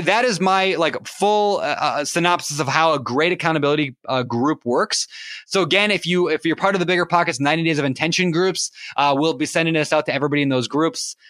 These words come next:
Uh, but if you're part of just another group, maybe you wanna adopt part of this in your own life. So David, I've been talking for an hour now.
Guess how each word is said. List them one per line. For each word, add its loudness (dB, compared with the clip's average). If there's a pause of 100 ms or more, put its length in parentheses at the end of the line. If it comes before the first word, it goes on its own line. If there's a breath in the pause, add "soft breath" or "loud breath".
(140 loud breath)
Uh, 2
but 0
if -2
you're 0
part 2
of 0
just -2
another 2
group, -2
maybe 0
you 2
wanna 2
adopt 0
part -2
of -4
this -4
in -6
your 0
own -2
life. -2
So -2 (260 loud breath)
David, 2
I've 2
been 0
talking 2
for 4
an 4
hour 2
now. 0